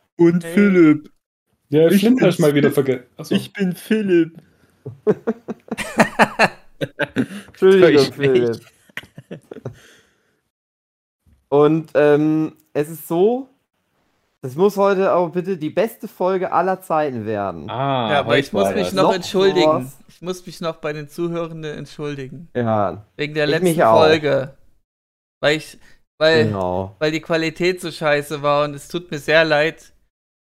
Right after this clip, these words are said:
Speaker 2: Ich,
Speaker 1: Hm.
Speaker 2: ich konnte nicht mehr retten als das, was mir zur Verfügung stand, weil ich entschuldige
Speaker 4: Ja.
Speaker 2: mich hier,
Speaker 4: Das ist
Speaker 2: hiermit
Speaker 4: halt das
Speaker 2: offiziell,
Speaker 4: Ding.
Speaker 2: weil
Speaker 4: Wir
Speaker 2: ich nicht
Speaker 4: hatten
Speaker 2: dabei
Speaker 4: das
Speaker 2: war, um das zu prüfen, wie die Qualität ist. <laughs>
Speaker 4: Jochen hatte ja ein Tonstudio extra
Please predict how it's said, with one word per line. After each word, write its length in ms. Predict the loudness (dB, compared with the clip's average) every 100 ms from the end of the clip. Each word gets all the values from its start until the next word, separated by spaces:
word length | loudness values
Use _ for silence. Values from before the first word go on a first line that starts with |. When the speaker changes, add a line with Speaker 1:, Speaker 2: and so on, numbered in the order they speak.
| _
Speaker 2:
Ich, 160 | -16
Speaker 1:
Hm. 60 | -14
Speaker 2:
ich 120 | -12
konnte 320 | -4 -4 -2
nicht 140 | -10 -2
mehr 220 | 0 2
retten 300 | 0 -2 -6
als 260 | -4 -4 -4
das, 220 | -6 -4
was 160 | -8 -8
mir 140 | -12
zur 180 | -12 -10
Verfügung 560 | -10 0 0 2 -2
stand, 460 | -4 0 0 0 -2
weil 320 | 0 0 -2 -10 -20 _ _
ich 120 | -8
entschuldige 220 | -2 0 2
Speaker 4:
Ja. 60 | 0
Speaker 2:
mich 100 | 0
hier, 180 | -4 -4
Speaker 4:
Das 200 | -6 0
ist 60 | 2
Speaker 2:
hiermit 200 | 4 4
Speaker 4:
halt 120 | 6
das 60 | 4
Speaker 2:
offiziell, 420 | 4 6 8 8
Speaker 4:
Ding. 80 | 6
Speaker 2:
weil 120 | 6
Speaker 4:
Wir 60 | 6
Speaker 2:
ich 60 |
nicht 80 | 4
Speaker 4:
hatten 80 | 4 2 8
Speaker 2:
dabei 160 | 8
Speaker 4:
das 80 | 8
Speaker 2:
war, 180 | 8 8
um 80 | 6
das 200 | 0 0
zu 100 | -6
prüfen, 440 | 0 4 4 2
wie 100 | -2
die 120 | -2 -4
Qualität 720 | 4 6 6 6 8 8 4
ist. 260 | -2 -2 -4 -4
<laughs> 800 | -2 -2 -2 -8 -10 -12 -14 -12
Speaker 4:
Jochen 800 | 0 2 2 0 -4 -6 -8 -14 _ _ _
hatte 340 | -2 -2 0 -2
ja 260 | 0 0
ein 140 | -2 -4
Tonstudio 960 | -4 -4 -6 -14 -14 -12 -12 -10 -10
extra 680 | -10 -12 -14 -12 -10 -10 -12